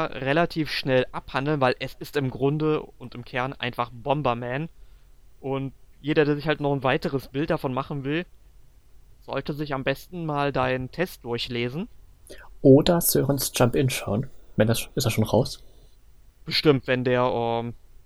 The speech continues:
Speaker 2: Ja, bis Mario fertig ist, äh.
Speaker 1: Ja,
Speaker 2: <laughs>
Speaker 1: also,
Speaker 2: Okay.
Speaker 1: also es wird auf jeden Fall ein Jump-In zu Super Bomberman R geben. Entweder ist es schon draußen oder es kommt in Kürze.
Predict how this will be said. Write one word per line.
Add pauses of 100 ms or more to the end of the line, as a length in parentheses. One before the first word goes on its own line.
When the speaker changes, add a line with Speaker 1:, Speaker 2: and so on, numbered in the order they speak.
(420)
Speaker 2:
Ja,
bis
Mario
fertig
ist,
äh. (440)
Speaker 1:
Ja, (380)
Speaker 2:
<laughs>
Speaker 1:
also,
Speaker 2:
Okay. (440)
Speaker 1:
also
es
wird
auf
jeden
Fall
ein
Jump-In
zu
Super
Bomberman
R
geben.
Entweder
ist
es
schon
draußen
oder
es
kommt
in
Kürze.